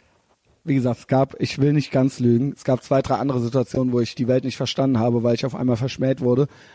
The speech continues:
Aber mittlerweile, schon ganz, ganz lange, das war wirklich, das geht wirklich noch ins junge Erwachsenealter zurück, mittlerweile schon, ich, ähm, ich würde nie,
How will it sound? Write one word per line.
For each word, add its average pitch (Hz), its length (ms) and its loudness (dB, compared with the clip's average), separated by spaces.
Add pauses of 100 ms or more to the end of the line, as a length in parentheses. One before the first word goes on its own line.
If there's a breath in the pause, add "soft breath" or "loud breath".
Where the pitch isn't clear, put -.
(140 loud breath)
Aber 139 400 2
mittlerweile, 156 880 2 (320)
schon 139 220 -6
ganz, 151 260 -2
ganz 147 300 -4
lange, 139 240 0
das - 200 -6
war 156 220 2
wirklich, 156 320 0
das 143 160 -6
geht 151 180 0
wirklich 147 280 0
noch 131 160 0
ins 120 160 -6
junge 143 220 4
Erwachsenealter 117 720 -2
zurück, 120 340 -2 (420 loud breath)
mittlerweile 139 480 2
schon, 139 300 -2 (480 soft breath)
ich, - 340 -6
ähm, 131 320 -2 (800)
ich - 180 -12
würde 165 180 2
nie, 190 500 2